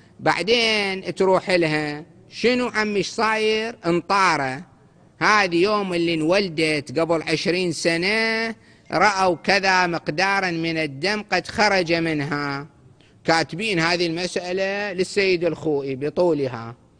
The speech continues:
قال: "يا شو تقول سيدنا بهذا الحكي؟" السيد هم مجاوب جواب عنيف، قايل: "هذا الحكي من، آه، الخرافات الجاهلية،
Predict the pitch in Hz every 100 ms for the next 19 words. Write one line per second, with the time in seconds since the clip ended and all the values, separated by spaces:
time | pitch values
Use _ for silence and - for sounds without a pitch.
0 | _ - 127 135 160 151 196 202 202 214
1 | 208 196 190 175 175 160 160 160 151 160
2 | 151 156 160 175 - _ _ - - 190
3 | 196 190 165 165 151 139 175 185 180 139
4 | 143 151 185 170 170 151 170 147 - _
5 | _ _ _ 120 120 165 190 180 139 175
6 | 175 156 - 170 - 175 135 - - _
7 | - 120 151 202 208 196 - _ - 127
8 | 139 143 139 107 78 73 127 131 127 -
9 | 160 151 - 196 208 - 190 165 170 156
10 | - 160 175 185 156 113 92